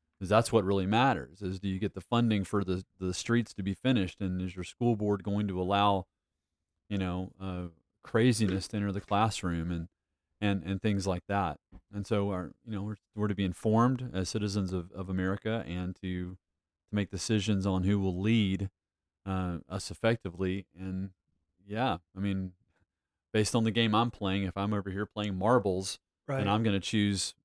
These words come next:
Speaker 1: I'm gonna vote for someone who I think does the best job at leading marbles. But it, it's, you know, it's gonna be a tough, tough thing moving forward, uh, how to do that.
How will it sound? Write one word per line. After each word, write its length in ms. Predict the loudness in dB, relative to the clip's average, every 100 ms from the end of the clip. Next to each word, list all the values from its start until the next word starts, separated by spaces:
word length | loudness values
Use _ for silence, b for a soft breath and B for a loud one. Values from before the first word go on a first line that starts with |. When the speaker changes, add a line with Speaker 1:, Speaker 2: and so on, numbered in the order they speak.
| _ -4
Speaker 1:
I'm 140 | 0
gonna 160 | 2 0
vote 320 | 2 2 2
for 100 | -4
someone 420 | -4 -2 -2 -2
who 120 | -2 -2
I 100 | -2
think 280 | -2 -4 -2
does 160 | -4 -4
the 80 | -4
best 220 | -4 -2
job 220 | -2 -2
at 160 | -2 -4
leading 280 | -2 -2 -2
marbles. 580 | 2 2 0 -6 -8 -14 _ _ _ _ _ -6
But 120 | -4
it, 120 | -2
it's, 180 | -4 -8 _ -10
you 120 | -6
know, 200 | -6 -8 -12
it's 160 | -12 -6
gonna 140 | -4 -2
be 300 | -2 -4 -8 -20
a 40 | _ -4
tough, 200 | -4 -4 -4
tough 220 | -4 -4 -6
thing 320 | -4 -4 -8 _ _ _ _ _ -6
moving 240 | -6 -4
forward, 440 | -4 0 0 -2 -6 _ -10
uh, 180 | -6
how 120 | -4 -4
to 60 |
do 160 | -2 -4
that. 200 | -6